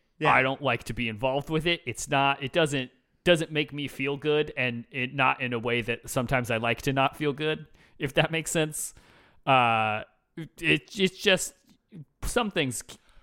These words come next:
Speaker 2: don't have to be for me. <laughs>
Speaker 1: I, I, I get what you're saying to a point, but also this is one of those movies that every few years they're like, "People are vomiting c-, out of the theaters 'cause of this movie. It's so intense." And so when I watched it, I was like,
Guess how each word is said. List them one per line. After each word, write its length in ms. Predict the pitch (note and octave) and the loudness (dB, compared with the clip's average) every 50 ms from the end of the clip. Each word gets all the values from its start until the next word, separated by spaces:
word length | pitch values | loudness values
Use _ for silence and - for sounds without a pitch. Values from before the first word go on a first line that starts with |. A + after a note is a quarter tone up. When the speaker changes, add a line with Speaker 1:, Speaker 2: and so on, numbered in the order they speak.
| - - | -6 0
Speaker 2:
don't 180 | - D3+ D3 D3+ | 2 2 2 4
have 200 | E3 E3+ D#3+ - | 2 0 0 -2
to 80 | F3 | -4
be 160 | F3 F#3 F#3+ | -4 -4 -6
for 240 | - - - - - | -6 -8 -12 -14 -14
me. 220 | - - - G#2+ G#2 G#2+ - - - | -14 -16 -14 -14 -12 -12 -14 -16 -20
<laughs> 260 | - - - - - - | -20 -20 -20 -16 -8 -4
Speaker 1:
I, 220 | E3+ E3 E3+ E3+ - _ _ _ _ _ _ _ - | -2 -2 -2 -2 -6 _ _ _ _ _ _ _ -8
I, 140 | E3 E3+ E3+ D3+ F3+ | -4 -4 -2 0 0
I 40 | F#3+ | 0
get 220 | F3+ D#3 G#3+ A#3 G#3+ | 0 -2 -6 -6 -4
what 80 | G3+ | -6
you're 80 | G#3 G3 | -8 -8
saying 200 | - G#3 F#3 E3+ | -6 -6 -6 -6
to 80 | F3 E3 | -6 -8
a 40 | C#3+ | -8
point, 260 | - F3 E3+ D3 - | -6 -6 -6 -4 -2
but 140 | D#3+ D3+ C3 | -4 -2 0
also 220 | D3+ E3 E3 E3 | 0 0 0 -2
this 160 | D#3 D#3 D#3+ F3 | -6 -8 -8 -8
is 80 | E3 | -6
one 80 | D#3 F3 | -4 -4
of 80 | D#3+ | -2
those 160 | D3+ D3 B2+ C3 | -2 -4 -4 -6
movies 300 | D3 C#3 C3+ C3+ A#2+ - | -6 -6 -6 -8 -8 -8
that 180 | C3 A#2 A2+ _ - | -8 -8 -8 _ -8
every 220 | C3 B2+ B2+ B2 | -8 -8 -8 -8
few 180 | A#2+ - C3+ B2 | -10 -8 -8 -8
years 300 | A#2+ A#2+ A#2 A2+ A2 G#2+ | -8 -8 -8 -10 -10 -12
they're 80 | A#2 | -12
like, 200 | G#2+ G2 G2 _ - | -12 -12 -14 _ -16
"People 440 | - - D#3+ D#3 - F3+ F3 F3 F#3 | -14 -12 -12 -10 -6 -4 0 0 0
are 100 | F#3+ F#3 | 0 0
vomiting 760 | D#3+ C3 E3 D#3 D3 C3+ B2 A2 G#2 G2+ G2+ G2 G2 G2 - _ _ _ _ _ _ _ _ - | -2 0 0 0 2 0 -2 -6 -8 -10 -10 -12 -12 -16 -18 _ _ _ _ _ _ _ _ -8
c-, 140 | - E3+ C#3+ - - | -6 -6 -4 -2 0
out 180 | C#3 C#3 C3 C3 | 0 2 2 0
of 80 | C#3 | -2
the 100 | C3 D3+ D3 | -6 -8 -10
theaters 440 | - - E3 C#3+ A#2 G#2 G2+ G#2+ - | -8 -6 -6 -6 -4 -6 -10 -12 -10
'cause 220 | - C#3+ B2 C3 | -10 -10 -8 -6
of 40 | C3+ | -4
this 200 | C#3 C#3+ C3 D3+ | -4 -4 -4 -4
movie. 360 | D#3+ D#3 D3 C3 A#2+ A#2 A#2+ | -2 -2 -2 -2 -4 -6 -8
It's 120 | B2+ - | -6 -6
so 280 | - - - G3 F#3+ G3 | -4 2 4 4 4 4
intense." 400 | F#3+ F#3 - G3+ F#3+ E3+ C#3+ C3 | 0 -2 0 0 0 0 -2 -4
And 120 | D3+ E3+ - | -10 -10 -4
so 140 | - G3 F#3 | -4 -2 -2
when 100 | F#3+ F#3+ | 0 0
I 80 | F3+ | 0
watched 380 | D#3+ D3 D#3+ G#3+ C4 - - E3+ | 0 0 0 0 0 -2 -4 -6
it, 20 | |
I 20 | D3+ | -6
was 100 | C#3 C3+ | -6 -6
like, 160 | C3 A2+ - | -10 -10 -10